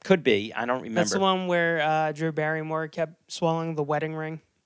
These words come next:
Speaker 1: It could
Speaker 2: 'Cause,
Speaker 1: be,
Speaker 2: 'cause they
Speaker 1: and,
Speaker 2: kept
Speaker 1: and it
Speaker 2: putting
Speaker 1: ra-,
Speaker 2: him
Speaker 1: and it, it poured at the wedding, and the, and the tent burst as
Speaker 2: Hmm.
Speaker 1: well, and everybody got soaking wet. That's what happened at this wedding. It was like a nightmare. So, I
Speaker 2: I
Speaker 1: mean,
Speaker 2: mean, leading up to the wedding itself, too, when they have to decide,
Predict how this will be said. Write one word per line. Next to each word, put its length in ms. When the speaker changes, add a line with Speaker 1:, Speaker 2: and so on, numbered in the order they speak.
Speaker 1:
It 220
could 160
Speaker 2:
'Cause, 100
Speaker 1:
be, 180
Speaker 2:
'cause 180
they 60
Speaker 1:
and, 40
Speaker 2:
kept 40
Speaker 1:
and 140
it 20
Speaker 2:
putting 160
Speaker 1:
ra-, 60
Speaker 2:
him 140
Speaker 1:
and 120
it, 240
it 200
poured 460
at 140
the 80
wedding, 460
and 120
the, 180
and 140
the 60
tent 340
burst 400
as 220
Speaker 2:
Hmm. 60
Speaker 1:
well, 320
and 100
everybody 300
got 160
soaking 380
wet. 260
That's 260
what 100
happened 320
at 100
this 200
wedding. 320
It 100
was 240
like 220
a 60
nightmare. 600
So, 320
I 100
Speaker 2:
I 40
Speaker 1:
mean, 200
Speaker 2:
mean, 100
leading 260
up 280
to 100
the 100
wedding 300
itself, 400
too, 340
when 200
they 120
have 200
to 80
decide, 840